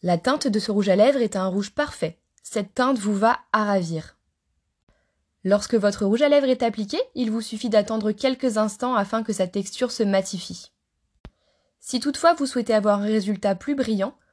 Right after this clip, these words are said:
vous pouvez toujours ajouter une touche de gloss au centre de vos lèvres. Madame Soleil, voici le résultat.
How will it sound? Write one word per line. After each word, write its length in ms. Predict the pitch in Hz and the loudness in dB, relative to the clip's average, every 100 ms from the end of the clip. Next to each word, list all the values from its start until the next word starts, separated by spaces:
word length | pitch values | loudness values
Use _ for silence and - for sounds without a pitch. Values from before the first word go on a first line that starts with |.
| _ | _
vous 120 | 214 | -6
pouvez 240 | 214 220 233 | -2 -2 -2
toujours 320 | 247 233 294 | -2 -2 0
ajouter 320 | 262 214 214 | 2 0 0
une 180 | 226 208 | 0 0
touche 180 | 311 302 | -2 -2
de 100 | 247 | 0
gloss 340 | 190 208 - - | 2 2 0 -4
au 80 | |
centre 340 | 214 226 220 226 | -2 -2 -2 -2
de 80 | 214 | 0
vos 140 | 196 | 0
lèvres. 340 | 175 156 160 _ _ _ _ _ _ _ - - _ _ _ _ _ _ _ _ _ _ | -4 -6 -12 _ _ _ _ _ _ _ -20 -20 _ _ _ _ _ _ _ _ _ _
Madame 300 | 208 208 226 | 2 4 2
Soleil, 300 | 226 247 262 | 2 2 4
voici 300 | 226 226 - | 2 0 0
le 100 | 233 | 2
résultat. 520 | 220 208 208 196 175 | 2 2 -2 -4 -6